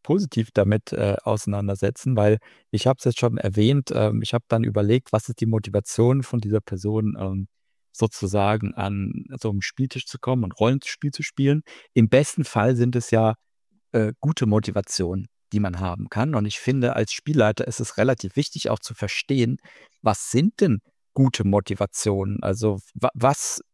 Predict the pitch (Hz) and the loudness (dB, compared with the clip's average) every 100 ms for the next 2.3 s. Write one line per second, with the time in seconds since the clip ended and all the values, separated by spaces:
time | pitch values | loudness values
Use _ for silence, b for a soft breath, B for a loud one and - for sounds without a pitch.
0 | _ _ 143 135 101 123 214 - 151 156 | _ _ -4 -2 -2 0 0 0 0 0
1 | 139 143 107 98 92 95 156 208 190 143 | -4 -4 -6 -4 -2 0 0 0 0 -2
2 | - 139 | -2 -2